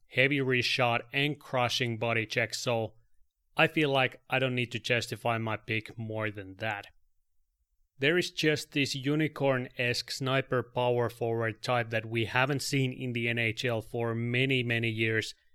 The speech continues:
that really intrigues, and although he might not be the most skillful stick handler in the league, which you could expect when looking at his numbers, but the sheer power in his game is eye-catching, and with the way he's been scoring all throughout his career, it is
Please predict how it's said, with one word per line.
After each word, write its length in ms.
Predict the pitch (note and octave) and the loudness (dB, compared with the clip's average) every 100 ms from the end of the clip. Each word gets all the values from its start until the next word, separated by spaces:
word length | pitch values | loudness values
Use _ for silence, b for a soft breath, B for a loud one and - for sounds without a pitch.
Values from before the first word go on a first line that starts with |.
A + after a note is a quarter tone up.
| _ | _
that 160 | B2 A2 | -2 0
really 360 | B2+ E3 E3 | 4 4 4
intrigues, 640 | B2+ A#2 - A#2 G#2+ - - _ _ _ _ | 0 -2 -2 -2 -2 -6 -12 _ _ _ _
and 120 | B2+ | -2
although 420 | B2 C#3+ D#3+ F#3 E3+ | 0 4 4 4 4
he 120 | E3+ | 4
might 240 | D#3+ D3+ | 4 4
not 200 | D3 C3+ | 2 0
be 120 | C#3+ | 2
the 100 | C#3+ | 2
most 360 | C#3 C#3+ D3 C#3 | 2 4 4 2
skillful 480 | - D3 C3+ C3+ B2 | 0 -2 0 0 -2
stick 320 | - C#3 - | 2 0 0
handler 420 | B2+ B2 A#2+ A#2 | -2 0 0 0
in 180 | A#2+ A#2+ | 0 0
the 120 | A#2 | 0
league, 340 | A2+ A#2 A2+ - | 2 4 2 0
which 320 | B2+ A#2 - | -4 -2 -2
you 80 | A#2 | -2
could 160 | B2 | -2
expect 540 | A2+ - - A#2 - C3+ | -2 -2 0 0 -2 -6
when 200 | A2+ A#2 | -4 0
looking 360 | A#2+ A2+ A#2 | 0 0 -2
at 80 | A2 | -2
his 160 | A2 A#2+ | -4 -2
numbers, 500 | A#2 A#2 A2+ - - _ _ _ - | -2 0 0 -2 -8 _ _ _ -4
but 160 | A#2+ | -4
the 80 | A2+ | 2
sheer 320 | A#2+ D#3 D#3+ | 2 4 2
power 440 | E3+ - D3 D3 C#3 | 2 0 4 4 4
in 180 | C3+ B2 | 0 -2
his 140 | A#2 | -2
game 400 | - B2+ B2 A#2+ - | 2 4 2 -2 -4
is 320 | B2+ A#2 - - - | 0 0 -2 -8 -2
eye-catching, 760 | B2+ C3 - B2 A#2 C3 A#2+ | 0 0 0 0 2 0 -2
and 220 | B2 A#2 | -2 -2
with 140 | C#3 F3 | -2 0
the 100 | D#3+ | 2
way 240 | C#3+ C#3 | 4 4
he's 220 | A#2 B2+ | 4 0
been 160 | - B2 | 0 -2
scoring 440 | - C3 B2+ A#2+ - | 0 2 2 2 -2
all 240 | C#3 C#3 | 0 0
throughout 400 | C#3 C3+ B2 A#2+ | 0 0 0 0
his 140 | A#2 - | -2 -4
career, 480 | A#2+ A#2 A2+ A2+ - _ _ _ _ - | -2 0 2 0 -4 _ _ _ _ -2
it 160 | D3+ E3 | 2 4
is 180 | D#3 | 2